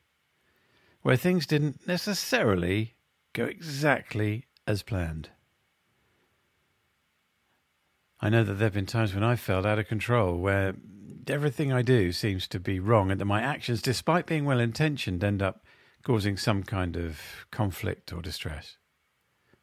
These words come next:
<laughs> Maybe that's just me. I remember, too, that in these times, in some of these times, I've ended up feeling like a, a failure or a fraud.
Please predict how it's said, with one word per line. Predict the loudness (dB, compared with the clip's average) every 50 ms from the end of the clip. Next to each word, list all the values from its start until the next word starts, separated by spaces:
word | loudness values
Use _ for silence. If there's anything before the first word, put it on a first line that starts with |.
| _ _ -20
<laughs> | -18 -16 -10 -10 -10 -10 -10 -20 -20 _ _ -20 _ -18 -18 -18 -16 -18 -20 -20 -20 -20 _ -6
Maybe | -4 -4 -2 -2
that's | -4 -4 -6 -6 -8
just | -8 -10 -10 -8
me. | -8 -8 -8 -10 -12 -18 _ _ _ _ _ _ _ _ _ _ _ _ _ _ _ _ _ _ _ _ _ _ _ _ _ _ _ _ _ _ _ _ _ _ _ 0
I | 2
remember, | 4 6 6 4 2 0
too, | -4 -2 2 4 6 6 6
that | 6 4 2 2 0 _ -20 -20 -20 -20 -20 _ _ _ _ _ _ -4
in | 0 0 2 4
these | 2 2 2 0
times, | 0 2 2 2 2 2 0
in | 0 0 0 -4
some | -4 -4 -2 0 0
of | 0 0
these | -2 -2 -2 -4 -2
times, | 0 0 0 0 -2 -4 -2 0
I've | 0 2 4 4
ended | 4 4 4 4
up | 4 4 4 2 -6
feeling | 2 4 4 4 4 4 2 2
like | 0 0 2 0 0 -2 -4 -4
a, | -2 -2 -2 -2 -6 _ _ -20 -20 -20 -20 -20 -20 -20 -20 -20 -20 -20 -20 _ _
a | -6 -4
failure | 2 4 6 6 6 4 2 0 -4 -10 _ _ _ _ -16 -14
or | -12 -10 -8 -8 -8
a | -8
fraud. | -6 -2 0 0 2 0 -2 -6 -8